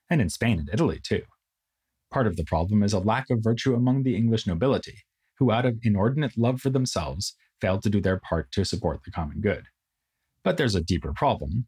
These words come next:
namely the way that monarchs are appointed. While Starkey is cautious enough to say that the sitting king, Henry the eighth, is eminently praiseworthy,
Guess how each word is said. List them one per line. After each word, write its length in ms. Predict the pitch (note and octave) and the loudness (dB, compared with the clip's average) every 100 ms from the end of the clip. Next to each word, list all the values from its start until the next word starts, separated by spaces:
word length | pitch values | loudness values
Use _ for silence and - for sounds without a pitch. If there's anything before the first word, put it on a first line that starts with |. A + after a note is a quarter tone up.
| - | 2
namely 280 | A2 G#2+ G2+ | 4 4 4
the 120 | F2+ | 0
way 160 | E2 | 0
that 160 | F2+ F#2 | 0 -2
monarchs 460 | G2 A2+ G2+ G#2 - | 0 2 0 -2 -4
are 180 | - | -6
appointed. 520 | - - D3+ - - - _ _ _ _ _ - | -6 -2 -2 -2 -6 -10 _ _ _ _ _ -2
While 140 | G2+ | -2
Starkey 380 | - G#2 G2+ F2+ | 2 0 0 -2
is 120 | F2 | -2
cautious 420 | - E2+ - D#2+ | -2 -2 0 -2
enough 220 | D#2+ F2 - | 0 -2 -2
to 80 | |
say 240 | E2+ F#2 G2+ | -2 0 0
that 180 | E2 - | -2 -6
the 100 | D#2 | -6
sitting 400 | - B2+ E2 F2 | -2 -2 -2 -4
king, 340 | D#2+ E2 C3+ - | -6 -4 -4 -2
Henry 260 | G2+ F2 | 0 0
the 140 | D2+ D#2+ | -2 0
eighth, 280 | G2+ - _ _ | -2 -2 _ _
is 280 | G#2 G#2+ - - | 0 0 -2 -2
eminently 540 | A2 G2 D2 - C#2 - | 2 2 -2 -12 -16 -6
praiseworthy, 720 | - G#2 - - - C#3 | 0 0 0 -16 -8 -6